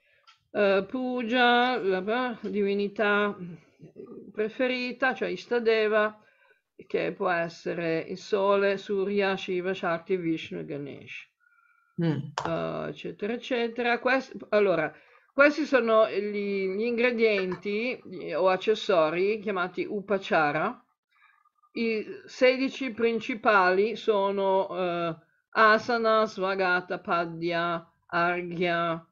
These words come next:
Speaker 1: achamana, madhuparka, snana, vasana, abharana, gandha, pushpa, dhupa, dipa,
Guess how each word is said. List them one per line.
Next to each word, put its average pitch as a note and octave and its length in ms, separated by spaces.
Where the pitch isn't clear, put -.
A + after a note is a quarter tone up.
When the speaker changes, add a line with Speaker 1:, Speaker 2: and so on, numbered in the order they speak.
Speaker 1:
achamana, E3+ 800
madhuparka, D#3+ 1160
snana, A#3 960
vasana, A3 840
abharana, F3 760
gandha, F3+ 540
pushpa, F3+ 500
dhupa, E3+ 440
dipa, F3+ 560